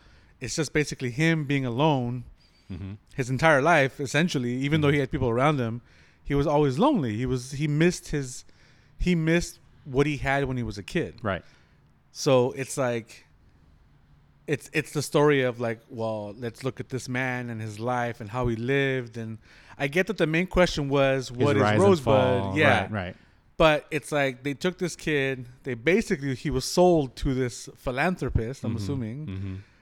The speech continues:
Speaker 1: I don't know if that's what the word you would call, but someone just basically buys this child and is supposedly gonna be groomed to be the next,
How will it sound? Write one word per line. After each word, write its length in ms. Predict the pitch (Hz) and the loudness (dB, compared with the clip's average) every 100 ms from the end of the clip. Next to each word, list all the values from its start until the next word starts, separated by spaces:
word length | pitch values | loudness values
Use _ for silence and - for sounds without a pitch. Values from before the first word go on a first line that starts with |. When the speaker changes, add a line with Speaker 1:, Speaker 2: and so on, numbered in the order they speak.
| - | -10
Speaker 1:
I 60 | 123 | -4
don't 80 | 127 | -2
know 180 | 117 | -2
if 80 | 110 | -4
that's 240 | 120 - - | -8 -8 -6
what 240 | 113 - | -6 -8
the 80 | 117 | -6
word 180 | 123 113 | -4 -4
you 60 | |
would 140 | 98 101 | -8 -4
call, 320 | 151 120 107 - | -4 -2 -4 -8
but 220 | 107 98 _ - _ _ | -10 -10 _ -20 _ _
someone 300 | - 170 165 | -2 0 2
just 180 | 151 135 | 0 0
basically 380 | 131 156 139 123 | -2 -2 -4 -8
buys 560 | 104 117 135 135 120 113 | -2 2 2 2 0 -2
this 220 | 120 - - | -6 -6 -6
child 720 | - 135 127 110 104 110 - _ _ _ _ 127 | 0 2 2 0 -6 -8 -18 _ _ _ _ -6
and 120 | 123 | -4
is 180 | 120 107 | -4 -8
supposedly 720 | - - 131 - 139 131 120 | -16 -12 -2 0 2 0 -2
gonna 200 | 127 120 | -2 -4
be 100 | 113 | -6
groomed 380 | 127 139 131 | -2 0 0
to 80 | 127 | -6
be 120 | 117 | -6
the 120 | 113 113 | -6 -4
next, 560 | 110 - - - - | -8 -8 -18 -20 -20